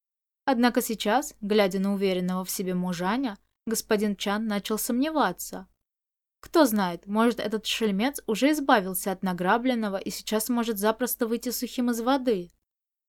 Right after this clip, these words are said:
С другой стороны, он уже зашёл так далеко,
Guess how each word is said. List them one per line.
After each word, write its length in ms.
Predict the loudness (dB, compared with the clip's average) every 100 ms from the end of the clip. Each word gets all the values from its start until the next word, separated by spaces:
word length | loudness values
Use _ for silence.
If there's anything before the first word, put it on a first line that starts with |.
| _ -10
С 100 | -2
другой 360 | 2 4 4 4
стороны, 480 | 2 0 0 -4 -2
он 160 | 2
уже 160 | 2 2
зашёл 400 | 2 2 2 2
так 200 | 0 -2
далеко, 520 | 0 0 0 -2 -2